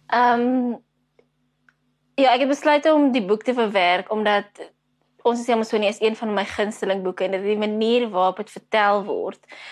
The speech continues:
Dit is snaaks, dit is hartseer en dan, dan op die einde is jy regtig nogals bietjie verpletter. So ek het besluit om die boek te doen as gevolg van die manier waarop die storie vertel word.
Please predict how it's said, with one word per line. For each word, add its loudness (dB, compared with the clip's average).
Dit 2
is 0
snaaks, 0
dit 2
is -6
hartseer 0
en -2
dan, 0
dan 0
op -4
die -2
einde 0
is -6
jy 0
regtig -2
nogals -4
bietjie -8
verpletter. -8
So 0
ek 0
het 0
besluit 2
om 2
die 2
boek 0
te 0
doen 0
as -4
gevolg 2
van 2
die 2
manier 0
waarop 2
die -6
storie -4
vertel -2
word. -4